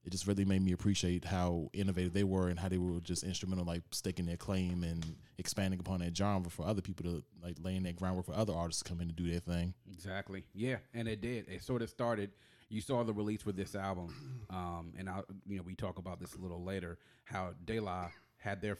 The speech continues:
Speaker 2: had their very, had their very first album, and, um, from there,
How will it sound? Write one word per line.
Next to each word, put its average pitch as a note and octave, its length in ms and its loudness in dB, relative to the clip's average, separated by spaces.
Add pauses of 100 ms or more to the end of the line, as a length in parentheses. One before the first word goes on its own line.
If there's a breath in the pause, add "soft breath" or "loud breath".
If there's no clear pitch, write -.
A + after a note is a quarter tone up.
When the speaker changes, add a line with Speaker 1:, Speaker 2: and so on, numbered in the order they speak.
(120)
Speaker 2:
had G2+ 180 -4
their G2 120 0
very, F#2+ 300 0
had G2 220 -2
their G2 120 2
very F#2+ 260 2
first G2 360 -2
album, F2 320 0 (400 loud breath)
and, F2+ 260 -6 (100)
um, E2+ 500 -2 (440)
from G2 160 0
there, G2+ 420 2